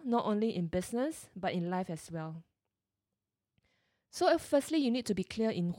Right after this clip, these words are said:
who you are and what you stand for. So if you are very clear in who you are and what you stand for, then it makes it easier for you to establish yourself as a business person,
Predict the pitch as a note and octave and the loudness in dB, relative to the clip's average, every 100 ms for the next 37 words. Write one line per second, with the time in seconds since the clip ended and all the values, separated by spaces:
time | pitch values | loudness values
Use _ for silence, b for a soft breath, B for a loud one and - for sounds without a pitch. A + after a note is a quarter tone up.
0 | - C4 G3+ - A3 C#4+ F4 F#3+ F3+ F3+ | -2 0 2 0 0 -2 -2 0 2 0
1 | F#3+ F#3+ E3+ F#3+ F#3 - E3 D#3+ _ B | -2 -4 -4 -4 -4 -4 -6 -8 _ B
2 | B B - F#4 F4 B3+ A#3 A3+ D#4 G4+ | B B 0 4 4 4 2 4 2 2
3 | - C#4+ C#4+ - F#3 F#3 F#3 C4 G3+ F3+ | 0 2 4 2 0 0 0 2 2 2
4 | F#3+ F3 F#3 F#3 E3 A3 A3 G#3+ F3 D#3+ | 0 0 -2 -2 -2 0 0 0 -2 0
5 | F#3 G#3 G3 F#3 G#3+ G3+ A#3+ - F#3 E3+ | -2 -2 0 0 -2 -4 -8 -4 -2 0
6 | G3 G3+ F3 D#3+ F#3+ G#3 G3+ G3 F3 E3+ | -2 0 -2 -2 -2 -2 -4 -4 -4 -4
7 | - F3 E3+ F3+ - F3+ - F3 G#3+ D#4+ | -4 -4 -2 -4 -2 -6 -4 -2 -2 -4
8 | B B B - F#3 F3+ D#3 - A3 C4 | B B B -4 -2 -2 -4 -6 -4 -4
9 | - A#3 A3+ - A#3 A#3+ C4+ | -2 -2 -2 0 0 0 -4